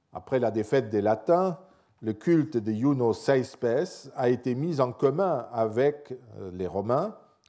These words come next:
et des sacrifices consulaires étaient célébrés dans le temple de cette déesse à Lanuvium. Nous en avons parlé. Or, en cent quatre-vingt-quatorze, un temple de Junon Sospes,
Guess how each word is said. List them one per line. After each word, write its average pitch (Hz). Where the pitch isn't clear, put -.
et 131
des 123
sacrifices 131
consulaires 147
étaient 160
célébrés 131
dans 101
le 101
temple 156
de 110
cette 107
déesse 139
à 120
Lanuvium. 117
Nous 98
en 107
avons 117
parlé. 95
Or, 151
en 110
cent 165
quatre-vingt-quatorze, 113
un 123
temple 120
de 104
Junon 123
Sospes, -